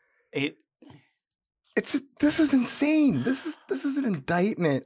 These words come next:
Speaker 2: of
Speaker 1: That's
Speaker 2: me-, of the journalism in this country.
Speaker 1: I don't even care about the journalism a-, about this. It bothers me a little bit, but what really, what I'm really concerned about is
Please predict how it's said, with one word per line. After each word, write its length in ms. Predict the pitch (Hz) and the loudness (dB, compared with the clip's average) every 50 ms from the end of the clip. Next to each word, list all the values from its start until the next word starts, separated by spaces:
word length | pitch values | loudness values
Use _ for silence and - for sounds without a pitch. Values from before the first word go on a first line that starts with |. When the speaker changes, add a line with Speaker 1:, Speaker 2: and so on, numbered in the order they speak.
| _ _ | _ _
Speaker 2:
of 280 | - 139 135 127 120 135 | 0 0 0 -2 -4 -6
Speaker 1:
That's 160 | 156 165 180 | -4 -4 -4
Speaker 2:
me-, 180 | 196 - - | -4 -6 -6
of 200 | - - 160 160 | -2 -2 -2 -2
the 80 | 165 170 | -2 -6
journalism 840 | 151 139 - 175 208 311 - - 220 165 143 120 127 117 101 92 - - _ _ _ _ | -6 -4 -4 -2 -2 -2 -2 0 0 0 0 2 0 -2 -2 -4 -8 -10 _ _ _ _
in 100 | - 139 | -4 -2
this 120 | 156 160 | -2 -4
country. 520 | - - - - - 160 - - - 151 107 | -4 -6 -6 -6 -4 -6 -4 -2 0 2 2
Speaker 1:
I 140 | 92 95 101 | 2 0 -2
don't 180 | 208 240 240 | -2 -4 -4
even 160 | 190 151 143 | -4 -6 -6
care 180 | 120 - - 151 | -8 -6 -8 -6
about 180 | 143 127 120 - | -6 -6 -6 -8
the 80 | 117 | -10
journalism 800 | 95 - 110 110 123 127 117 104 101 98 98 95 101 104 101 - - - | -14 -12 -10 -8 -6 -6 -8 -8 -10 -10 -10 -10 -10 -12 -12 -12 -14 -16
a-, 200 | - 107 101 107 | -16 -12 -8 -8
about 360 | 110 110 117 110 107 110 107 | -6 -4 -4 -4 -4 -4 -6
this. 280 | - - 113 113 - - | -6 -8 -8 -8 -8 -12
It 120 | 131 107 - | -14 -8 -2
bothers 440 | - 135 131 135 135 131 123 104 110 | 0 2 4 4 2 0 -4 -6 -8
me 100 | 113 107 | -8 -8
a 80 | 104 | -8
little 400 | 110 117 123 135 139 139 131 123 | -10 -6 -2 -2 0 0 0 0
bit, 260 | 127 - 110 113 - | -2 -4 -8 -10 -6
but 200 | - 120 117 - - | -8 -8 -8 -6 -8
what 200 | 123 127 120 - | -8 -8 -6 -4
really, 300 | 143 160 175 165 123 113 - _ - | -4 -4 -4 -4 -6 -8 -12 _ -12
what 120 | - 123 | -8 -6
I'm 140 | 120 123 139 170 | -6 -6 -6 -6
really 160 | 208 208 175 | -6 -8 -8
concerned 400 | - 120 - - - 117 110 107 | -8 -8 -10 -8 -8 -8 -8 -8
about 300 | 101 101 107 104 107 104 | -8 -6 -4 -4 -4 -4
is 280 | 107 107 101 92 - | -6 -8 -10 -12 -16